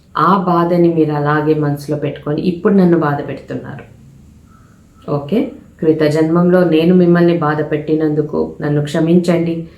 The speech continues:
ఇప్పుడు, ఇప్పుడు మీరు నన్ను బాధ పెడుతున్నందుకు నేను మిమ్మల్ని క్షమించేశాను.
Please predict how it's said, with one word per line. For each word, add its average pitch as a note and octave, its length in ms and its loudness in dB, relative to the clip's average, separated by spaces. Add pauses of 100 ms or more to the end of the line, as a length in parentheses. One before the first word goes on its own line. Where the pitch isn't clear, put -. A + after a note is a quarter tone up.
(220)
ఇప్పుడు, G3+ 560 2
ఇప్పుడు F#3+ 260 2
మీరు A3 400 4
నన్ను F3+ 200 2
బాధ D#3+ 280 0
పెడుతున్నందుకు D3 760 -2
నేను G3+ 300 4
మిమ్మల్ని G3 340 4
క్షమించేశాను. D#3+ 960 -2